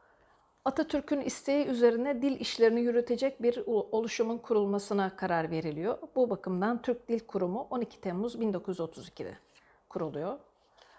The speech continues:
Sonra Türk Dil Kurumu çok sayıda bilim insanı, gazeteci, yazar, devlet insanı ve sanatçı gibi önemli meslek gruplarını topladı. Türk Dil Kurultayı'nı yapıyor yirmi altı Eylül bin dokuz yüz otuz ikide.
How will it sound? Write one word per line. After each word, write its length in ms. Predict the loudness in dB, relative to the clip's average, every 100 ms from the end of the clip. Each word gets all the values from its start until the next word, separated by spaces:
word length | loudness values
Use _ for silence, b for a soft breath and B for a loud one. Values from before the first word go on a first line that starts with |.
| B B B B B _ _ _ _ _ _
Sonra 380 | -4 0 2 2
Türk 240 | 0 -4 0
Dil 180 | -2
Kurumu 480 | 0 0 2 0 -2 0
çok 200 | -2 0
sayıda 380 | 2 4 4 2
bilim 220 | 0 0
insanı, 460 | -2 -2 -2 0
gazeteci, 560 | 2 4 4 4 0 4
yazar, 500 | 2 4 4 4 6
devlet 360 | 6 6 4 2
insanı 360 | -4 -4 -2
ve 100 | -2
sanatçı 420 | -2 -4 -4 -6
gibi 180 | -2 0
önemli 640 | 0 0 0 2 2 0 -2
meslek 640 | -6 -2 -4 -4 -6 -4
gruplarını 480 | -4 -4 -2 -2 -2
topladı. 680 | -2 -2 -2 0 -2 -4 -10 -8
Türk 220 | -8 -4
Dil 200 | -2 -2 -4
Kurultayı'nı 680 | -2 -2 -2 -2 -2 -6 -14 _ -8
yapıyor 400 | -8 -4 -4 -2
yirmi 320 | -2 0 0
altı 240 | -2 -4
Eylül 300 | -4 -2 -6 -6
bin 140 | -6
dokuz 220 | -6 -10 -8
yüz 80 |
otuz 260 | -8 -8 -16
ikide. 380 | -14 -10 -8